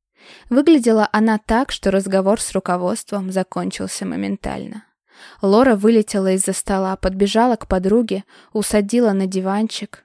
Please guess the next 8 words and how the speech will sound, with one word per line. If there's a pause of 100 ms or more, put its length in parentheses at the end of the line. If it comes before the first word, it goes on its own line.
(140)
налила
воды. (500)
Потом
приподняла
аккуратно
за
подбородок. (440)
Осмотрела.